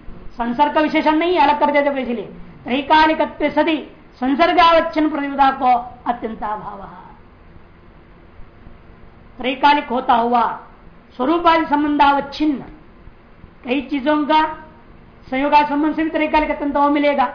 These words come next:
क्योंकि आकाश का आत्मा का परस संयोग नहीं मानते ना, नित्य द्रव्यों का संयोग नहीं मानते,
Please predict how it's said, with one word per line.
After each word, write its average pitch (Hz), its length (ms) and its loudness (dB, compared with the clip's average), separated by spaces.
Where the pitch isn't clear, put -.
क्योंकि 233 200 -2
आकाश 254 520 4
का 269 120 4
आत्मा 277 360 4
का 277 120 0
परस 247 200 0
संयोग 277 240 -4
नहीं 311 160 2
मानते 302 300 2
ना, - 80 -2
नित्य 302 260 -4
द्रव्यों 294 240 2
का 294 80 0
संयोग 285 200 0
नहीं 339 180 2
मानते, 311 380 2